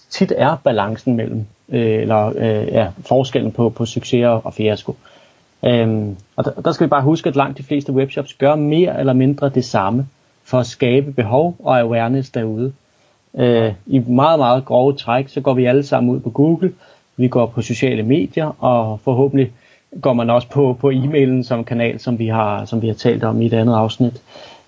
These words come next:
Øhm, så, så i sidste instans, så handler det bare om indholdet. Og det er mere eller mindre ligegyldigt, hvor stort dit budget er til spend, hvor god du er til at segmentere eller ramme dit audience generelt, eller om du er hundrede meter mester i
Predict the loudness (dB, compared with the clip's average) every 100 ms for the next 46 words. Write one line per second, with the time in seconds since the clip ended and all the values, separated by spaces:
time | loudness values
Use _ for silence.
0 | -2 2 2 2 0 -4 -8 -14 -2 -2
1 | -2 -2 0 0 0 0 -2 0 -2 0
2 | -4 0 0 0 0 2 2 0 -4 _
3 | _ _ -2 -2 -2 -8 -10 -18 _ _
4 | _ _ _ _ _ _ -4 2 2 4
5 | 4 4 2 2 0 0 0 0 0 -2
6 | 2 0 0 -12 -4 -2 -2 -4 -6 -4
7 | -2 2 4 4 0 -2 -6 -2 0 0
8 | -2 -8 _ -20 -20 _ _ -6 -4 0
9 | 0 2 2 0 0 -2 0 -2 0 -4
10 | -4 -4 -2 0 2 2 2 0 -2 -2
11 | 0 0 0 0 0 2 2 2 2 0
12 | -4 -4 -2 -2 -4 -10 -4 0 2 2
13 | 0 0 2 4 4 2 2 0 0 0
14 | 0